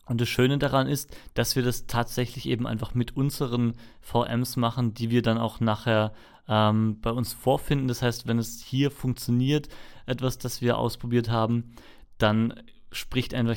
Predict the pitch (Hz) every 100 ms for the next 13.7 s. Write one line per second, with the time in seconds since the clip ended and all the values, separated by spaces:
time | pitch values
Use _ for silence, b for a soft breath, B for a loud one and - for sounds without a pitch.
0 | - 127 135 - - 113 117 113 120 113
1 | 104 98 110 107 101 107 - 110 104 107
2 | 104 107 107 - 104 98 - 104 - -
3 | 107 - 110 101 98 98 - 98 - -
4 | 95 101 95 - 101 92 104 101 98 -
5 | - - 101 104 98 - 107 95 - 101
6 | 98 104 - - - - _ - - -
7 | - - - - - - B B B B
8 | B B B - 110 117 113 - 113 104
9 | 131 170 190 175 170 165 165 B B -
10 | 127 120 113 117 - - 113 120 143 127
11 | 123 117 123 123 117 98 123 107 - 104
12 | 101 - - 107 139 196 - B B B
13 | 113 110 113 117 110 107